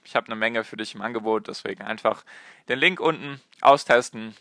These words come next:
und am besten jetzt sofort machen, nicht irgendwie ausschieben, nicht wieder prokrastinieren. Einfach jetzt mal machen.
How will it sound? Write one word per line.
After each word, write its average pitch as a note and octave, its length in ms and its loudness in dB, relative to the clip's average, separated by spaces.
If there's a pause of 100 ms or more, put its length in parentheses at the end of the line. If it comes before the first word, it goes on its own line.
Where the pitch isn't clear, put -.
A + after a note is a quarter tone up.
und G#2+ 440 0
am A2+ 80 -8
besten C3 260 2
jetzt C#3+ 200 2
sofort D3+ 340 4
machen, C3+ 280 2
nicht C#3 220 -8
irgendwie A#2+ 260 -4
ausschieben, A#2+ 760 -4
nicht C#3 280 -12
wieder A2 360 2
prokrastinieren. A#2+ 920 0 (280)
Einfach E3 300 6
jetzt F3 240 2
mal D3 120 2
machen. D#3+ 360 2